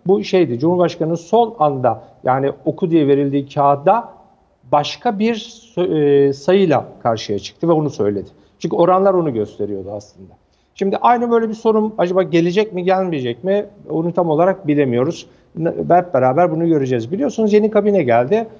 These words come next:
Bu yeni kabinede özellikle Çalışma ve Sosyal Güvenlik Bakanlığı ile Ekonomi Bakanlığı'na biz ayrı bir önem verdik.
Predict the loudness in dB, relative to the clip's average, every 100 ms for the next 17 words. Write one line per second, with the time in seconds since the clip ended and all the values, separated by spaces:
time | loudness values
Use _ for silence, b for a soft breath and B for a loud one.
0 | B 0 2 2 2 0 2 2 2 2
1 | 0 0 -2 0 -2 0 -2 -2 -4 0
2 | 2 2 0 -2 -4 0 0 2 2 2
3 | -2 -6 -10 -4 0 0 2 2 0 0
4 | -6 2 2 2 2 2 2 2 2 0